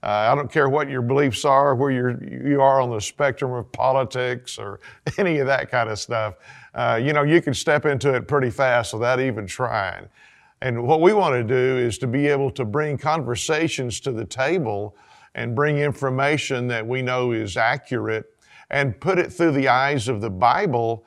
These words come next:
in today's light, that we would be able to, you know, get some wisdom and some knowledge, some understanding. Uh, you know, people haven't really changed.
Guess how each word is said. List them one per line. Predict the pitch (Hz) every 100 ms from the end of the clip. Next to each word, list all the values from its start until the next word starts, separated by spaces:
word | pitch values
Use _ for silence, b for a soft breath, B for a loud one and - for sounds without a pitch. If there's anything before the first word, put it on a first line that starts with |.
| b b b
in | 131 123 98
today's | 139 127 143 151 143 113 95
light, | 127 123 135 151 113 107
that | 117 120 120 123
we | 151 135
would | 127 110
be | 127
able | 131 131 120 104
to, | 120 104 98 b b b b
you | - 143
know, | 123
get | 117 151
some | - 127 117
wisdom | 131 151 110 147 143 139
and | 107
some | - 110 110
knowledge, | 123 131 135 131 -
some | 110
understanding. | 123 127 104 - - 127 135 143 143 139 135 123 b b b b
Uh, | 98 104 - -
you | 135 143
know, |
people | 120 190 220 156
haven't | 143 135 113
really | 117 110
changed. | 92 95 95 92 101 -